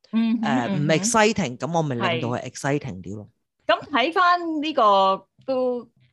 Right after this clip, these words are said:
Speaker 1: 頗長嘅一段，呃，呃，工作嘅日子啦，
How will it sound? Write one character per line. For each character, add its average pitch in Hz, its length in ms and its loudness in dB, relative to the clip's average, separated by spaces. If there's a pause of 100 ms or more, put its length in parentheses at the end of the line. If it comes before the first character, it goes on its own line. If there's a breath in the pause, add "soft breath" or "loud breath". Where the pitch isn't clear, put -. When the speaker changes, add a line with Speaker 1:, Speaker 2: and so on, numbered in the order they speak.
Speaker 1:
頗 202 220 0
長 156 400 -4
嘅 180 120 -4
一 170 580 -4
段， 156 120 -6
呃， 147 320 -8
呃， 156 160 -8
工 214 220 -2
作 170 160 -2
嘅 160 180 -6
日 139 80 -10
子 156 240 -12
啦， 180 160 -4